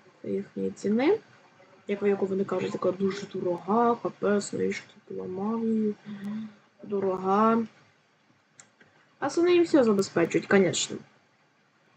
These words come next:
І от вони собі ї-, він собі їде, ой, врізається, нечайно, ай, думаю, нічого не станеться. Ой, вже... ой, вже думає, ой, зараз треба випивати таблетки.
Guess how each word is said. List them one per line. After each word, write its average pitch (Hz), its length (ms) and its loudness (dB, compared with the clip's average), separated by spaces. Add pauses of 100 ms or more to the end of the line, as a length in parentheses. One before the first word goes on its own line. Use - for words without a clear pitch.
(1200)
І 294 120 8
от 466 280 10
вони 359 180 8
собі 254 280 0
ї-, 214 400 2
він 226 180 4
собі 202 260 4
їде, 294 500 12
ой, 202 280 8
врізається, 320 720 8
нечайно, 254 320 -2
ай, 370 180 8
думаю, 240 320 4
нічого 214 280 -2
не 208 60 -20
станеться. - 580 -12 (1200)
Ой, 254 180 0
вже... 247 400 4
ой, 240 200 8
вже 247 180 4
думає, 254 400 8
ой, 247 120 12
зараз 233 280 8
треба 233 200 6
випивати 226 460 6
таблетки. 254 1120 8